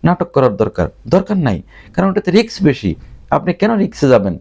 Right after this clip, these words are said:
আপনি এই বয়সে নাটক করবেন, হাত পা ভাঙবেন, কত সমস্যা হইতে পারে। অতএব সেটা না করে আপনি অন্য কিছু করেন, আপনি মেধাবীদের সাথে, আহ, ভালো,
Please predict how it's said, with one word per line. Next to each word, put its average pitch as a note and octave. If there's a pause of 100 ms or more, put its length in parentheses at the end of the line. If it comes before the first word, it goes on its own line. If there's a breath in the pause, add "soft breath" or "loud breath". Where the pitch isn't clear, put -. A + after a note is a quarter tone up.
(280 soft breath)
আপনি C#3
এই C#3
বয়সে B2+
নাটক B2+
করবেন, A#2
হাত B2+
পা C3+
ভাঙবেন, A#2
কত -
সমস্যা A#2+
হইতে -
পারে। D2 (1040)
অতএব C#3+
সেটা D#3
না D3
করে E3 (320 loud breath)
আপনি F3 (240 loud breath)
অন্য A#3
কিছু -
করেন, B2
আপনি D3
মেধাবীদের E3+
সাথে, D#3 (280 loud breath)
আহ, -
ভালো, F#3+